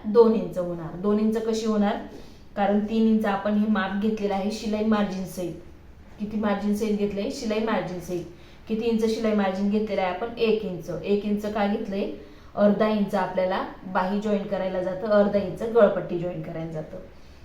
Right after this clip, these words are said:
म्हणजे अशा पद्धतीने तुम्हाला हे माप टाकायचं आहे. हा गळ्याचं माप समजा तुम्ही, मी तुम्हाला छोटंसं मार्किंग करून दाखवलेलं आहे आणि हे मुंड्याचं माप आहे. ठीक आहे,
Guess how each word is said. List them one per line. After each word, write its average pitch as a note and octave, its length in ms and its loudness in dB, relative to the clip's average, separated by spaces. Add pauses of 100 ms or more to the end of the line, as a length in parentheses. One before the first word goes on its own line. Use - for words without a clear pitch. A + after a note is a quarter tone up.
(100)
म्हणजे G#3 220 8
अशा A3 300 4
पद्धतीने G#3 600 2
तुम्हाला G3 300 2
हे G3 120 2
माप F#3 320 0
टाकायचं F#3 380 -2
आहे. G3+ 180 -4
हा G3+ 80 0 (120)
गळ्याचं F#3 360 2
माप F#3+ 180 -4
समजा F#3 300 -4
तुम्ही, F3+ 360 -6 (880)
मी G3+ 80 0
तुम्हाला G3+ 300 0
छोटंसं G#3 380 -2
मार्किंग G3 360 -2
करून G3 260 -2
दाखवलेलं F#3 500 -4
आहे F3 280 -8 (540)
आणि F#3+ 180 -2
हे C4+ 200 2
मुंड्याचं A3 440 0
माप D3+ 220 -8
आहे. D#3+ 180 -8 (2750)
ठीक A3+ 160 -4
आहे, D4+ 140 0